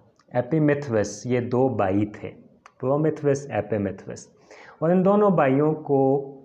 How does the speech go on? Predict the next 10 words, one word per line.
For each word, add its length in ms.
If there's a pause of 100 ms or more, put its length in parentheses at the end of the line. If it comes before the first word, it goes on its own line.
(280)
अ, 440 (280)
ये 140
टाइटन 520
से 240
इनका 360
ताल्लुक़ 520
था, 360 (720)
और 100
जो, 400
अ, 500